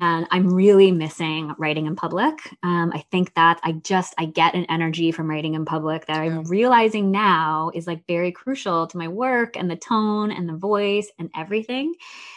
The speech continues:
Speaker 1: And I, you're nodding 'cause you, you get
Speaker 2: Me
Speaker 1: this. I
Speaker 2: too.
Speaker 1: feel
Speaker 2: I'm
Speaker 1: like you get this.
Speaker 2: exactly
Speaker 1: So
Speaker 2: that person. I can't, I,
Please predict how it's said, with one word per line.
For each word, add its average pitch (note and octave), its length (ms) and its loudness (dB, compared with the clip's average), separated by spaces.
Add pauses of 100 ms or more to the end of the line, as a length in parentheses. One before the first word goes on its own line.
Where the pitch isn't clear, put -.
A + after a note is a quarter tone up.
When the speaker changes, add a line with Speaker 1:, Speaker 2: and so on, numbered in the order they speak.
(220)
Speaker 1:
And F3 400 0
I, E3+ 120 0
you're F3 220 -2
nodding F3 280 4
'cause G3+ 100 -4
you, F#3 300 2
you A3+ 80 4
get - 200 6
Speaker 2:
Me A3+ 120 6
Speaker 1:
this. - 80 0
I - 20 2
Speaker 2:
too. C4 180 6
Speaker 1:
feel - 120 -2
Speaker 2:
I'm F#3+ 80 4
Speaker 1:
like G#3 80 4
you G3+ 60 0
get F#3 100 0
this. G3+ 80 6
Speaker 2:
exactly G3 260 2
Speaker 1:
So G#3 60 4
Speaker 2:
that F#3 200 4
person. F#3+ 360 0
I - 80 2
can't, - 260 0
I, F3 220 2